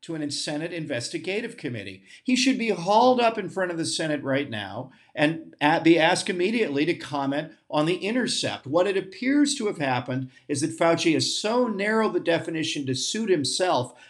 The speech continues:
about gain of function that he's pulled a Bill Clinton. We all know what this means. He's danced around the truth, and instead of dealing with the truth, he has changed definitions to suit himself, ignoring the spirit of the law,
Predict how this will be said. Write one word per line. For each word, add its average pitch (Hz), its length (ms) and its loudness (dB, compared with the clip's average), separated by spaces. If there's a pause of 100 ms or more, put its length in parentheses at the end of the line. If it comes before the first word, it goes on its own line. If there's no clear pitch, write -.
about 139 360 2
gain 160 240 2
of 131 180 -6
function 165 540 -2
that 131 120 0
he's 139 200 4
pulled 190 340 -2
a 156 60 4
Bill 135 320 2
Clinton. 196 680 0 (320)
We 220 140 4
all 277 160 8
know 214 120 8
what 127 200 6
this 127 200 0
means. 127 300 2
He's 147 260 4
danced 160 640 4
around 151 480 4
the 151 100 2
truth, 147 680 -2 (340)
and 147 100 6
instead 190 400 6
of 143 220 -4
dealing 220 480 4
with 127 160 -4
the 117 80 -8
truth, 123 640 -4 (260)
he 175 160 2
has - 400 0
changed 247 560 -2
definitions 147 760 0
to 131 100 -4
suit 202 300 -2
himself, 120 600 2 (360)
ignoring 180 640 6
the 175 60 2
spirit 147 640 4
of 107 160 -2
the 107 40 -6
law, 101 540 -6